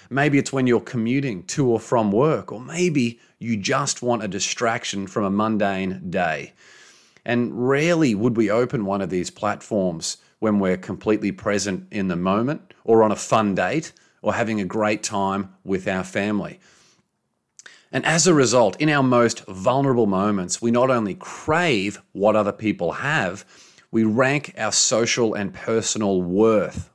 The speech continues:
on it too. And this is known as social comparison theory, which analyzes the part of human nature that causes us to continually compare ourselves to others. And social comparison theory says that if we do not have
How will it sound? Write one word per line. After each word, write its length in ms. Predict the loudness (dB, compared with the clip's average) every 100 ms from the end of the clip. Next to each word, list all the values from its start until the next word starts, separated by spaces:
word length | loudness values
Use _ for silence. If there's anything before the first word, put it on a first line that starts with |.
| -4
on 140 | -2
it 140 | -2 -4
too. 400 | 0 2 2 -4 -20 -20 -20 -20 _ _ -2
And 160 | 2
this 160 | 4 4
is 120 | 2
known 320 | 4 4 4
as 160 | 2 0
social 600 | 0 2 2 2 0 -2
comparison 800 | -4 -8 -8 -6 -4 -4 -6 -10
theory, 640 | -10 -2 0 0 -2 -6 _ _
which 240 | -2 0 0
analyzes 560 | 2 2 4 2 0
the 80 | -6
part 260 | -6 -4 -2
of 100 | -2
human 340 | 0 2 2
nature 460 | -2 -4 -4 -4 -4
that 120 | -4
causes 420 | 4 6 6 4
us 460 | 2 2 -4 -10 -8
to 140 | -2 -2
continually 840 | -2 -2 0 2 4 4 4 2 -8 _
compare 440 | -8 -6 0 4 4
ourselves 680 | 2 0 0 2 2 -2 -10 -16 -4
to 200 | 2 4
others. 360 | 2 -2 -6
And 100 | -6
social 340 | 2 2 4 0
comparison 600 | -2 -4 -2 -2 -2 -4
theory 400 | 0 2 2 2
says 320 | 0 -2 0
that 100 | 0
if 140 | -2 0
we 160 | 0
do 180 | 2 2
not 220 | 2 0
have 500 | -2 0 2 0 -2